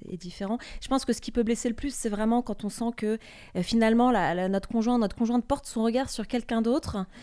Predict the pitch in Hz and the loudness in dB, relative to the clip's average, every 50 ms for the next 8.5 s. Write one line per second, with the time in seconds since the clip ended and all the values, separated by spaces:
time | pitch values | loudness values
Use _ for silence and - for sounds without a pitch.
0 | - - - - - - - - 262 - - - - - 247 247 240 247 - 285 | -20 -20 -20 -18 -18 -18 -18 -16 -18 -18 -20 -12 2 6 6 6 6 6 6 6
1 | 269 262 262 254 247 240 240 233 233 240 220 240 247 - - 277 262 254 269 277 | 8 10 12 10 10 10 8 8 8 6 6 4 0 0 2 2 4 6 6 6
2 | 285 277 254 247 233 233 233 233 233 240 233 - 262 240 285 269 262 254 277 254 | 8 8 8 8 8 8 8 8 6 6 4 2 -2 0 2 0 0 2 0 0
3 | 247 - 233 226 - 269 262 262 247 226 214 220 196 - 240 208 226 202 - - | 2 0 0 0 0 0 0 2 2 2 0 0 -2 -6 -8 -6 -6 -8 -4 -2
4 | 233 226 226 226 - 254 240 226 269 262 - - 240 226 220 226 233 233 226 226 | 2 2 2 2 2 0 0 0 -2 -2 -2 -4 -4 -2 -2 -2 -2 -2 -2 -2
5 | 220 - 226 - - 220 214 - - 269 277 302 302 269 - 196 190 - 190 190 | -2 -4 -8 -6 -6 -8 -8 -6 -6 -6 -4 -2 -2 -2 -2 -2 -2 -2 -2 -2
6 | 185 220 247 240 220 - - 254 - - 226 226 247 247 226 - 214 185 - 208 | 0 2 2 2 2 0 -2 -4 -2 -4 -2 0 0 -2 -2 -6 -8 -8 -6 -8
7 | 202 - - - 214 208 190 190 180 - - 175 - - - - - - - - | -8 -8 -10 -12 -10 -8 -6 -6 -8 -8 -10 -14 -14 -14 -14 -12 -12 -12 -12 -12
8 | - - - 208 208 202 202 - - | -14 -12 -4 0 0 0 0 -2 -10